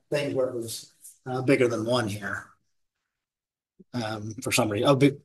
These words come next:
yeah. Right. So, um, those should correspond to the, the places. So we should end up with one, two, three, four,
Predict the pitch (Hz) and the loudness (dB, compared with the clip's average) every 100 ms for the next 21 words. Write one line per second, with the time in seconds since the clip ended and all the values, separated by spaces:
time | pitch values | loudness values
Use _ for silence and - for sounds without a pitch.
0 | _ _ _ 120 101 98 98 _ _ _ | _ _ _ -4 -4 -6 -10 _ _ _
1 | _ _ _ _ _ _ - 113 117 120 | _ _ _ _ _ _ -6 -4 -8 -10
2 | _ _ _ _ _ _ _ _ _ - | _ _ _ _ _ _ _ _ _ 6
3 | 147 143 143 - 143 139 135 131 131 139 | 10 10 10 6 8 10 10 10 10 8
4 | 135 160 185 190 202 202 180 165 165 160 | 10 12 12 12 10 12 12 12 12 12
5 | 156 156 160 143 143 139 139 131 135 131 | 12 12 12 12 12 12 10 10 10 10
6 | 127 131 156 143 - 135 131 123 - - | 6 6 8 10 10 10 8 8 4 2
7 | 143 135 165 147 147 - 147 139 127 147 | 6 8 8 8 6 6 6 6 6 4
8 | - - 156 151 175 160 - 120 349 - | 4 -4 -6 0 4 4 6 4 4 2
9 | 330 - _ 143 139 135 131 131 127 123 | -2 -12 _ 2 6 8 8 8 6 2
10 | - 135 131 123 - | 2 6 8 8 4